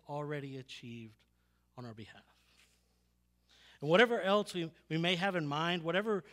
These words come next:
we may have designed, like, it pales in comparison to God's design. His design and his purpose for us in his design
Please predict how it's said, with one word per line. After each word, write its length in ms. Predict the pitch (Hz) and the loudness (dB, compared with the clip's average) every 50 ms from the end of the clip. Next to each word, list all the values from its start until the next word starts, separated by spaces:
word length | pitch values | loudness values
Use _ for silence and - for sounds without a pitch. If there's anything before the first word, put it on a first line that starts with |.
| - - _ _ | -20 -20 _ _
we 200 | - 160 185 196 | -4 -2 0 0
may 180 | 190 202 196 190 | 2 2 2 2
have 200 | 160 180 180 156 | 2 0 -4 -2
designed, 520 | 156 156 131 131 156 156 165 175 170 175 | -4 -6 -4 -2 -2 0 0 0 0 -2
like, 160 | 160 160 143 - | -4 -6 -4 -4
it 260 | 208 - _ _ - | -8 -8 _ _ -16
pales 480 | - - 196 208 220 220 214 196 180 | -10 -6 -2 0 0 2 0 0 -4
in 140 | 165 156 170 | -6 -10 -14
comparison 960 | - - 170 156 - - - 190 208 226 220 202 - - - 147 127 120 120 - _ _ - _ _ _ _ _ - | -10 -10 -10 -10 -10 -12 -10 -8 -4 -2 -2 -2 -4 -6 -10 -12 -12 -12 -14 -18 _ _ -20 _ _ _ _ _ -12
to 80 | 156 | -12
God's 340 | 147 135 156 143 143 135 131 | -4 -2 -2 -2 -2 -4 -8
design. 300 | 123 131 120 113 123 107 98 98 95 _ _ _ _ _ _ _ _ _ _ _ _ _ | -12 -16 -14 -14 -14 -18 -18 -20 -20 _ _ _ _ _ _ _ _ _ _ _ _ _
His 200 | - 208 220 202 | 0 0 0 0
design 560 | 185 214 196 165 180 175 185 202 214 220 214 | -4 -10 -4 0 4 4 6 6 4 2 0
and 140 | 185 170 156 | -2 -2 -2
his 140 | 190 180 | -2 -2
purpose 380 | - - 202 196 190 214 208 - | 0 2 2 2 2 0 -8 -8
for 200 | - - 175 160 147 | -6 -8 -6 -4 2
us 260 | 151 180 196 190 - - | 2 2 2 2 -2 -8
in 140 | 202 202 196 | -4 -4 -2
his 200 | 185 214 196 185 | -2 -2 -4 -4
design 640 | - 214 196 180 185 180 185 196 208 226 226 220 | -6 -10 -8 -4 -2 -2 -2 -2 -2 -4 -4 -6